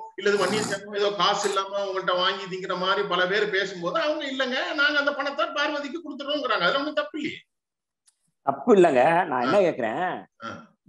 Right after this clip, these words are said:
Speaker 2: ஏற்கனவே நீங்க பணம் வாங்கிட்டு இந்த போராட்டத்துல இருந்து விலகின ஆளுங்க நீங்க.
Speaker 1: ம். யாரு?
Speaker 2: அப்ப உங்களை நம்ப முடியாது.
Speaker 1: யாரு
Speaker 2: பாட்டாளி
Speaker 1: பணம்
Speaker 2: மக்கள் கட்சி,
Speaker 1: யாரு?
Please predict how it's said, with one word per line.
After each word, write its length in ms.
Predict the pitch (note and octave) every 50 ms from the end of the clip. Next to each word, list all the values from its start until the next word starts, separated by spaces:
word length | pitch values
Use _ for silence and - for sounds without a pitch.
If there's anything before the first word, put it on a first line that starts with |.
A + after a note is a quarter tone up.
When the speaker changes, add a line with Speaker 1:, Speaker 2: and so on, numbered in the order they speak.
| G2+ A#2+
Speaker 2:
ஏற்கனவே 500 | D3+ E3+ G3 G3 G3 A3 G#3 A3 A3 A#3+ C4 B3+
நீங்க 200 | A#3+ A#3 A3+ F#3
பணம் 360 | - D3 D#3 G3 A#3 A#3+ A#3+
வாங்கிட்டு 380 | A#3 A#3 A#3 A3+ A#3 G#3+ B3+
இந்த 100 | B3 A#3+ -
போராட்டத்துல 400 | G3+ A#3 B3 B3 A#3 A#3 A#3+ A#3
இருந்து 180 | A#3+ - A#3+ F3+ F#3+
விலகின 260 | A3+ A#3+ A#3+ A#3 A3+
ஆளுங்க 200 | A3 G#3+ G3+ G3
நீங்க. 240 | F#3 F3+ E3+ D3 B2 G#2 F2+ - _ _ _ _ -
Speaker 1:
ம். 160 | B2 B2 A#2+ G#2 A#2 -
யாரு? 340 | - D3 F3+ F#3+ F#3+ G3 G3 G3 G3 G3 G3
Speaker 2:
அப்ப 180 | F#3 - - C#4
உங்களை 180 | C4+ B3+ A#3
நம்ப 220 | G#3 G#3 G#3+ A#3+ A#3
முடியாது. 320 | G#3 F3+ F3 D3 C3+ - - - _ _ _ -
Speaker 1:
யாரு 280 | C3+ D3+ F#3 G#3+ A3
Speaker 2:
பாட்டாளி 120 | F#3+ F#3+ F3+
Speaker 1:
பணம் 80 | E3+
Speaker 2:
மக்கள் 240 | E3+ D#3 D#3+ D#3 C3
கட்சி, 220 | D3 C3+ - D3 D#3+ F3 E3 - - _ _ _ _ _ -
Speaker 1:
யாரு? 160 | D3+ F#3